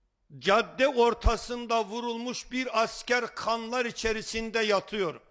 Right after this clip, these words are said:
O askerin akan kanı bir çukurda toplanmıştır. O çukurdaki kana parmağını batırıp da o duvara yazı yazan bir çocuğun varlığına şahit oluyor.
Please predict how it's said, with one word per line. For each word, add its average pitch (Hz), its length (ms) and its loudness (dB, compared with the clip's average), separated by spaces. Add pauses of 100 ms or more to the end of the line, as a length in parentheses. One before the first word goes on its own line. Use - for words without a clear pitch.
(960)
O 247 160 6
askerin 240 720 2
akan 226 540 2
kanı 233 400 -2
bir 254 200 -4
çukurda 233 840 -2 (460)
toplanmıştır. 196 880 -2 (840)
O 269 160 4
çukurdaki 247 880 0
kana 214 640 0 (580)
parmağını 240 840 0
batırıp 233 580 -2
da 156 380 -4 (1200)
o 262 340 2
duvara 233 480 4
yazı 220 420 0
yazan 240 560 0
bir 233 220 -6
çocuğun 226 800 -4
varlığına 226 600 0
şahit 226 420 2
oluyor. 156 360 -2